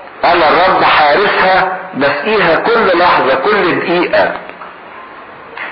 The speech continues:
"لئلا يوقع بها، أحرسها ليلًا ونهارًا". ربنا بيتكلم عن النفس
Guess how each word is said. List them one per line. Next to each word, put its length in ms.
"لئلا 400
يوقع 680
بها، 440
أحرسها 800
ليلًا 440
ونهارًا". 1080
ربنا 340
بيتكلم 640
عن 200
النفس 500